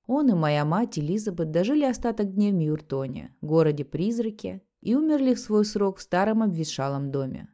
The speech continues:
Что до меня, Эзры Стивенсона, еще мальчиком я обратил внимание на тот занятный факт, что мое имя — акроним имен четырех Маккензи:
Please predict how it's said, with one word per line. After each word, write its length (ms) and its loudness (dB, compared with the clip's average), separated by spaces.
Что 240 -4
до 120 4
меня, 480 4
Эзры 220 0
Стивенсона, 720 -2
еще 260 0
мальчиком 420 0
я 120 2
обратил 380 0
внимание 540 0
на 120 -4
тот 240 -2
занятный 440 -2
факт, 500 -8
что 220 -4
мое 260 2
имя — 680 0
акроним 640 0
имен 420 0
четырех 520 0
Маккензи: 720 -6